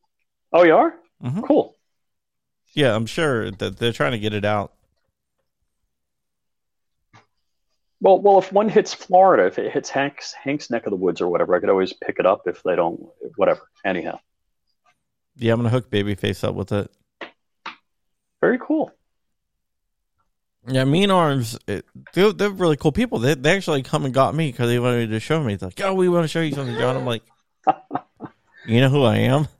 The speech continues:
Speaker 1: Right, right. Isn't that fun when people know who you are? And, and I,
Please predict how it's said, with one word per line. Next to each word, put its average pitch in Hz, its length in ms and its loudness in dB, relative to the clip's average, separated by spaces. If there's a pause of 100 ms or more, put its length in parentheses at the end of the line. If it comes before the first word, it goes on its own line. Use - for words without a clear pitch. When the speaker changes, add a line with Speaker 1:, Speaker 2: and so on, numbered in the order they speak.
(1300)
Speaker 1:
Right, 170 300 6
right. 180 220 8
Isn't 180 200 6
that 202 140 6
fun 180 240 6
when 180 160 4
people - 240 -2
know 147 140 8
who 151 120 4
you 139 140 6
are? 139 160 6
And, 143 300 6
and 143 100 6
I, 139 160 6